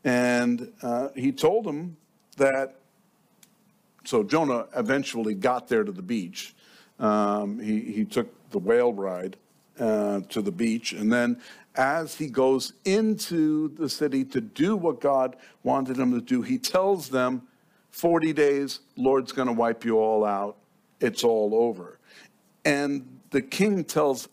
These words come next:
everyone to fast, to get into sackcloth and ashes and fast, and don't eat nothing. Even, don't even let your animals eat. And let's all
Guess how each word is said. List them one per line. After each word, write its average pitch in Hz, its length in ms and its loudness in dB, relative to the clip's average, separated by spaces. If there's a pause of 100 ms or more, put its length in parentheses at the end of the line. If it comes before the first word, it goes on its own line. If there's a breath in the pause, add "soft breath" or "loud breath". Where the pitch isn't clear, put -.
everyone 160 540 -2
to 131 80 -6
fast, 117 720 -4 (600 soft breath)
to 135 100 -2
get 156 180 2
into 156 200 0
sackcloth 135 1080 -2 (300)
and 123 180 0
ashes 135 800 0
and 104 200 -2
fast, 135 840 -2 (260 loud breath)
and 123 240 2
don't 147 340 0 (140)
eat 151 300 -4
nothing. 139 460 -2
Even, 139 200 0
don't 151 220 -2
even 151 180 0
let 156 140 0
your 131 120 2
animals 123 520 -2
eat. 101 260 -6
And 117 300 2 (320 loud breath)
let's 139 260 0 (100)
all 139 520 2